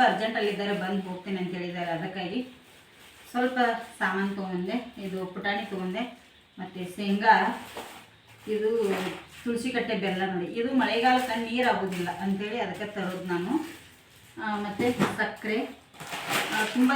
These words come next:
ದಿನ ಆಯಿತು ಮ್ಯಾಗಿ ಕೂಡ ತಂದಿರಲಿಲ್ಲ. ಒಂದು ಎರಡು ಪ್ಯಾಕೆಟು ಚೈನೀಸ್ ನೂಡಲ್ಸ್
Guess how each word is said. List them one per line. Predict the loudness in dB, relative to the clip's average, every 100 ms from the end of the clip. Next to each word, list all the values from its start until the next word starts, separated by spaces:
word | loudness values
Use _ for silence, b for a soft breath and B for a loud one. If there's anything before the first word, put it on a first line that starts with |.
| 4
ದಿನ | 4 2
ಆಯಿತು | 2 0 0
ಮ್ಯಾಗಿ | 0 0 -2
ಕೂಡ | -2
ತಂದಿರಲಿಲ್ಲ. | -2 0 0 2 2 2 2 0 -2 -8 -16 -16 -10 -4 -2 -2 -4 -12 -18 -20 -20 -16 -10 -4
ಒಂದು | 0 2
ಎರಡು | 2 2
ಪ್ಯಾಕೆಟು | 0 0 -2 0 0 2 2 2 0
ಚೈನೀಸ್ | 0 0 0 -2 -6 -12 -14 -12 -6
ನೂಡಲ್ಸ್ | -2 0 -2